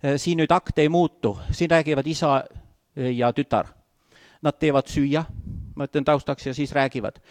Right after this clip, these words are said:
Porgandipirukale pannakse muskaat, mhm, jaa. „Kuule, kas Siret töötab ikka siis seal või?“ Küsib isa. Pikk paus. „Seal kellaääris vä?“ No ta vastab täitsa imelikult, <laughs> „Ei ole, nüüd ei ole.“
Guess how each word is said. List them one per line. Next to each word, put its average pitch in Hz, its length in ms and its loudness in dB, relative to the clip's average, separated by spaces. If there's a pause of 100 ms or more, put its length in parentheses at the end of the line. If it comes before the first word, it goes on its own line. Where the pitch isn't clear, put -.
(160)
Porgandipirukale 160 800 2
pannakse 147 360 0
muskaat, 139 600 2
mhm, 127 300 -6
jaa. 131 240 2 (320)
„Kuule, 196 240 6
kas 180 260 -2
Siret 202 300 2
töötab 175 360 2
ikka 190 260 0
siis 165 260 -4
seal 165 320 4
või?“ 92 200 -4 (1400)
Küsib 127 400 -2 (680)
isa. - 220 -12 (260)
Pikk 139 200 -2
paus. 101 400 0 (1700)
„Seal 170 280 0
kellaääris 135 600 0
vä?“ 71 120 -10 (720)
No 135 80 -4
ta 147 120 2
vastab 151 300 0
täitsa 175 300 -6 (160)
imelikult, 143 580 4 (140)
<laughs> 156 80 -2
„Ei 147 140 4
ole, 123 260 2
nüüd 135 200 2
ei 139 140 2
ole.“ 135 280 0